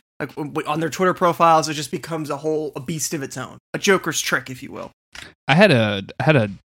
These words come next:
Speaker 2: intense experience today where I went to lunch at a spot, um, that was apparently hosting a ladies' Halloween contest.
Speaker 1: Oh.
Speaker 2: Um, and when I say that I was the only dude in that restaurant that wasn't working for the
Speaker 1: <laughs>
Speaker 2: restaurant,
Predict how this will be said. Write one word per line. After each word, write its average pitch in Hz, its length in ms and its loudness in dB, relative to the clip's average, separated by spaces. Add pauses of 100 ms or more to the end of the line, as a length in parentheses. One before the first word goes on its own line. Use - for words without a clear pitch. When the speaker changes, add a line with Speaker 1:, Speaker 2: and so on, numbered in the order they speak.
(100)
Speaker 2:
intense 120 460 0
experience 110 500 -2
today 101 280 -6
where 107 120 -6
I 113 60 -4
went 107 140 -4
to 107 60 -8
lunch 113 480 -4
at 104 100 -8
a 104 40 -8
spot, - 480 -6 (500)
um, 98 460 -6
that 110 160 -4
was 113 140 -4
apparently 120 480 0
hosting 113 680 -2
a 107 380 -8
ladies' 113 560 -4
Halloween 117 580 -4
contest. 160 680 -6 (340)
Speaker 1:
Oh. 160 480 -4
Speaker 2:
Um, 107 500 -4 (1600)
and 120 140 -16
when 123 120 -8
I 139 80 -2
say 143 240 2
that 123 140 -2
I 117 220 -4
was 107 520 -8
the 117 320 0
only 127 400 4
dude 113 540 0
in 113 160 -2
that 104 160 -4
restaurant 107 480 -4
that - 100 -4
wasn't 117 260 0
working 117 280 0
for 113 100 -2
the 381 120 0
Speaker 1:
<laughs> - 20 -2
Speaker 2:
restaurant, 107 500 -4